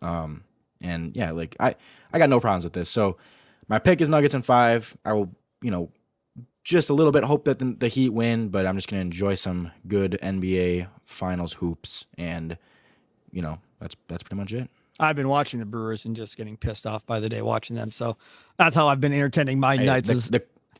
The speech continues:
Speaker 1: the Cubs aren't looking any better. So
Speaker 2: <sighs> yeah, I forgot you're a Cubs fan. Um, my seven-year-old's a Cubs fan, so I have to deal with that as well. So I watch Cubs too, but the Brewers are just so hurt and so banged up.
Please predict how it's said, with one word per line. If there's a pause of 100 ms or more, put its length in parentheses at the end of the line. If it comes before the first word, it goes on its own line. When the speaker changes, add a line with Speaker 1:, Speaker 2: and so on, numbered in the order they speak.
(140)
Speaker 1:
the
Cubs
aren't
looking
any
better.
So (320)
Speaker 2:
<sighs>
yeah,
I
forgot
you're
a
Cubs
fan. (100)
Um, (200)
my
seven-year-old's
a
Cubs
fan,
so
I
have
to
deal
with
that
as
well.
So
I
watch
Cubs
too,
but (360)
the
Brewers
are
just
so
hurt
and
so
banged
up.